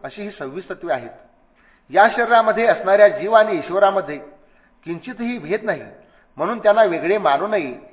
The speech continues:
ज्ञान हा सत्वगुणात्मक प्रकृतीचा गुण आहे. अशा प्रकारे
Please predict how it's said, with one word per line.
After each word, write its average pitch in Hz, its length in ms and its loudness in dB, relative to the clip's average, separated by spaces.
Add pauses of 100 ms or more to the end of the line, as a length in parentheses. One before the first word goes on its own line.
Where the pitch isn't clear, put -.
(180)
ज्ञान 185 300 0
हा 208 180 4
सत्वगुणात्मक 202 800 0
प्रकृतीचा 180 600 -6
गुण 175 260 -8
आहे. 131 200 -8 (520)
अशा 208 220 0
प्रकारे 202 460 2